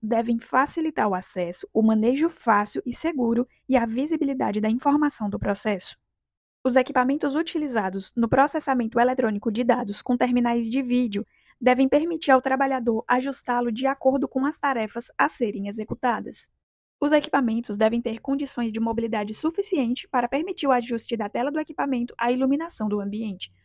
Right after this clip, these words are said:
protegendo-a contra reflexos e proporcionar corretos ângulos de visibilidade ao trabalhador. Nas atividades com uso de computador portátil de forma não eventual, em posto de trabalho,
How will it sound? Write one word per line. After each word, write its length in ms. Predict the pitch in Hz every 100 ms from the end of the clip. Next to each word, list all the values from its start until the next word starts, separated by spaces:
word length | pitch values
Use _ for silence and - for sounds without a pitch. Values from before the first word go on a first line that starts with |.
| _
protegendo-a 640 | - 226 240 269 247 247 285
contra 360 | - 226 214
reflexos 640 | 208 220 208 220 226 302 - _ -
e 60 |
proporcionar 920 | - 277 294 302 320 - 285 208 226 _ -
corretos 520 | 226 233 240 330 -
ângulos 460 | 262 262 277 277 247
de 120 | 220
visibilidade 720 | 214 254 302 294 285 233 196
ao 60 | 226
trabalhador. 580 | 214 208 208 226 202 - _ _ _ -
Nas 220 | 254 262 247
atividades 760 | 247 247 247 240 214 220 -
com 220 | - 240
uso 280 | 247 285 285
de 120 | 247
computador 500 | - 247 - 240 214 208
portátil 600 | 254 285 240 202 - 202
de 80 |
forma 320 | 220 220 214 220
não 300 | 220 262 302
eventual, 600 | 254 247 269 214 196 208 _ _ 240
em 80 |
posto 340 | 240 285 302 277
de 120 | 269
trabalho, 480 | 277 185 196 190